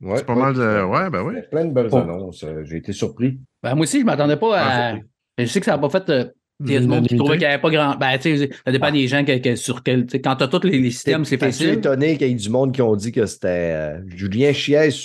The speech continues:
Speaker 2: sa chaîne, là, onze pour cent disaient que c'était nul.
Speaker 3: Ouais, ben ça, c'est,
Speaker 1: Ben,
Speaker 3: mais tout le temps, n'importe quoi que tu fais, il va toujours en avoir un pourcentage qui dit que c'est nul, là. Ça, c'est comme, on dirait qu'ils font exprès, là. Ça, c'est n'importe quoi, là.
Speaker 1: Mais
Speaker 3: Ils
Speaker 1: c'est
Speaker 3: se rentrent
Speaker 1: pas, c'est
Speaker 3: de
Speaker 1: pas nul, tu sais. C'est, c'est beau,
Speaker 3: Ben non.
Speaker 1: c'est hot,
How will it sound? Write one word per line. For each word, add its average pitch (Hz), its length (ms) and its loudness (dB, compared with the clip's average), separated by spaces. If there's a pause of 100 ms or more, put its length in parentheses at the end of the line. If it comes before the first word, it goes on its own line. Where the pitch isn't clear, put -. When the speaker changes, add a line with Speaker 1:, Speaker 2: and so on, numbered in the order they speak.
Speaker 2:
sa 101 60 4
chaîne, 139 320 2
là, 123 240 4
onze 151 240 2
pour 131 140 0
cent 143 140 2
disaient 110 280 0
que - 40 -16
c'était 92 220 0
nul. 87 220 -4 (240)
Speaker 3:
Ouais, 120 120 0
ben 85 100 -4
ça, - 240 -6
c'est, - 140 -20
Speaker 1:
Ben, - 380 -8
Speaker 3:
mais - 80 4
tout 226 100 4
le 226 60 -2
temps, 226 140 -2 (220)
n'importe 226 320 0
quoi 226 140 0
que 214 60 -12
tu - 60 -6
fais, 190 200 0
il 170 40 2
va 151 100 2
toujours 160 200 2
en 165 60 2
avoir 139 160 2
un - 20 2
pourcentage 127 380 -2
qui 123 80 -6
dit 113 80 -4
que - 60 -10
c'est 107 140 -2
nul, 139 220 2
là. 131 80 4
Ça, 131 160 0
c'est - 100 -4
comme, 123 180 2
on 110 180 0
dirait 123 160 2
qu'ils - 80 -6
font 127 100 4
exprès, - 320 -4
là. 110 120 -4
Ça, 104 40 -4
c'est 123 140 0
n'importe 131 240 4
quoi, 117 240 -2
là. 110 100 -4
Speaker 1:
Mais 107 120 -4
Speaker 3:
Ils 123 100 2
Speaker 1:
c'est 120 100 0
Speaker 3:
se 160 100 -6
rentrent 233 180 2
Speaker 1:
pas, 180 60 0
c'est 175 100 0
Speaker 3:
de 139 80 2
Speaker 1:
pas 240 120 0
nul, 110 560 0 (100)
tu 139 100 -6
sais. 113 280 -2
C'est, 95 240 -4
c'est 104 220 -2
beau, 107 180 0
Speaker 3:
Ben 151 120 4
non. - 40 0
Speaker 1:
c'est 95 260 -4
hot, 147 180 2